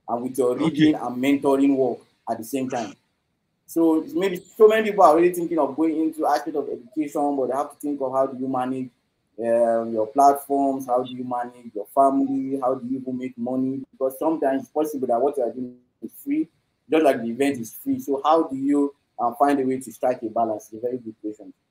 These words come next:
Speaker 2: Okay, thank you so much for that question. Uh, you know, in my play, they say family first. Whatever you are doing, uh, is your family.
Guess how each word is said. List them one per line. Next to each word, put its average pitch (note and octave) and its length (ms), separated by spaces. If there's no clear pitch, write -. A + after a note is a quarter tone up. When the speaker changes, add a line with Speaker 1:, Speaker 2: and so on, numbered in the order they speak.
Speaker 2:
Okay, D#3 320
thank G3+ 200
you F#3 60
so F3 180
much D#3+ 220
for B2 140
that C3+ 180
question. A2+ 600
Uh, A2 520
you C#3 160
know, E3+ 440
in C#3 140
my C3+ 240
play, D3+ 340
they B2+ 140
say D#3+ 160
family C#3+ 480
first. - 600
Whatever D#3+ 420
you D3+ 160
are B2+ 100
doing, B2+ 720
uh, A2 320
is A#2+ 140
your A#2 100
family. A2+ 640